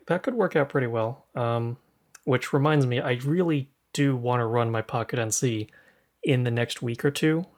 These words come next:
Um, so there was, uh, just sort of a recap of maker news. Um, Adam Savage publicly announced that he was, uh,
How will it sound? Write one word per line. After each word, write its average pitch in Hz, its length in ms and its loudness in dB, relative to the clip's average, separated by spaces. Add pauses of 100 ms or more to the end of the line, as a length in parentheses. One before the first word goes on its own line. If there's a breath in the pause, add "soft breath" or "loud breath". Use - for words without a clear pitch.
(180)
Um, 110 440 -8 (600)
so 131 260 4
there 139 200 6
was, 139 720 4
uh, 120 300 0 (1000)
just - 240 -2
sort 135 160 6
of 117 80 2
a 123 40 0
recap 123 480 2
of 117 120 -4
maker 123 320 2
news. 120 420 0
Um, 135 260 4
Adam 147 300 2
Savage 135 680 2
publicly 123 400 2
announced 113 320 2
that 120 160 0
he 127 200 -4
was, 113 400 -2
uh, 113 300 0